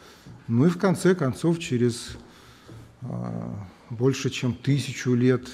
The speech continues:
да, уже начиная с шестнадцатого где-то века, появилось то, что мы называем наукой. И если бы я сегодня начал говорить именно про науку, да, то тогда нужно было бы применять,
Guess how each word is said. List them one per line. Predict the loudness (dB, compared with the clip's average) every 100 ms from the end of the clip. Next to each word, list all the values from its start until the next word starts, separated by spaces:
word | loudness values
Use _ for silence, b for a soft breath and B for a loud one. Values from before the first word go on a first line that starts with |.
| -14 -8
да, | -4 -4
уже | -2 0 0
начиная | -2 -4 -4 -2 0 -2
с | -6 -12
шестнадцатого | -10 -8 -2 -2 -2 -4 -2 -2
где-то | -2 -2 0
века, | 2 2 0 -2
появилось | 0 2 4 2 0
то, | -2 -2
что | -2
мы | -2
называем | 0 -2 -4 -4 -4 -2
наукой. | 0 0 0 -4 -6 B B B B B B B B B B _ _
И | -2 2 4 2 0 -14 -20 -8 0
если | 2 2 2 0
бы | 2
я | 4 2
сегодня | 0 0 0 0 0 0 -2 -8 -16 -20 -20 _
начал | -2 -2 -2 -4
говорить | -4 0 0 0 -2
именно | -2 -2 -2 -4
про | -4 -6 -4
науку, | -2 0 0 0 0 0 -6
да, | -6 -4 -4
то | -4 -4
тогда | -4 -4 -2 0 0 -2 -6 -4
нужно | 0 0 0 -2
было | 0 2 2
бы | -2
применять, | 0 0 2 2 2